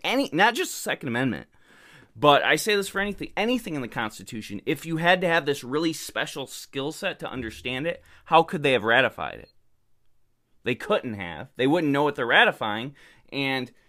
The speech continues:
under contract law, then it couldn't have gone into effect because the parties wouldn't have known what they were signing. I mean, the whole thing doesn't make any sense if you just sit back and think about it logically.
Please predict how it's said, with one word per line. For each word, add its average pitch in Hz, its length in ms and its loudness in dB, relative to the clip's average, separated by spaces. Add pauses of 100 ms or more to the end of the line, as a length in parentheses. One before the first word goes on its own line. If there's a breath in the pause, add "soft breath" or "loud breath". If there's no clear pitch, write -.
(720)
under 135 200 0
contract 165 560 0
law, 113 240 4
then 139 340 2
it - 240 -6 (260)
couldn't 202 200 2
have 175 100 -2
gone 180 200 2
into 160 240 -2
effect 247 380 0
because 139 280 -8
the 143 80 -6
parties 170 340 0
wouldn't 151 220 -2
have 135 60 -4
known 143 200 0
what 135 120 -4
they 135 100 -2
were 113 100 -4
signing. 160 400 -6 (1120)
I 135 60 0
mean, 156 140 2
the 135 80 0
whole 196 280 2
thing 202 300 -2
doesn't 151 260 -2
make 160 160 -6
any 156 160 -4
sense 170 340 -4
if 135 120 -8
you 127 80 -12
just 139 220 -6
sit 185 180 -4
back 135 320 -2 (260 soft breath)
and 123 160 -8
think 185 240 -4
about 120 380 2
it 117 160 -2
logically. 127 840 0